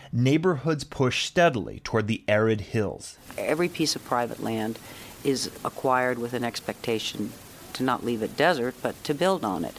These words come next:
Speaker 2: And the private property owner has a right to develop his property.
Speaker 1: Eighty percent of the Colorado River's water is still used for agriculture, and Mulroy says that has to change. The Water Authority has already begun buying up farms and ranches in rural Nevada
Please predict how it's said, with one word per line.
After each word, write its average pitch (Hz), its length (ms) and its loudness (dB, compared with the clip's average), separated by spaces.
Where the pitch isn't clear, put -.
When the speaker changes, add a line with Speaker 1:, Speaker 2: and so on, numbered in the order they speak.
Speaker 2:
And 117 80 0
the 117 60 0
private 127 400 0
property 117 400 0
owner 117 220 -2
has 127 200 -4
a 127 60 -2
right 107 360 -2
to 113 100 -6
develop 98 460 -4
his - 120 -4
property. - 560 -4
Speaker 1:
Eighty 170 280 4
percent 131 560 0
of 110 80 -2
the 131 80 2
Colorado 127 580 4
River's 113 420 4
water 107 540 4
is 113 140 0
still 180 480 4
used 131 360 4
for - 220 -4
agriculture, 104 880 -4
and 120 180 -2
Mulroy 202 460 4
says 120 440 2
that 127 240 4
has 101 260 -2
to - 80 -10
change. 92 520 -2
The 113 80 -2
Water 127 320 4
Authority 131 380 4
has 113 180 0
already 131 680 6
begun 113 420 0
buying 113 360 4
up 107 140 -2
farms 117 680 0
and 98 220 -2
ranches 117 460 0
in 101 160 -2
rural 139 300 8
Nevada 92 480 -2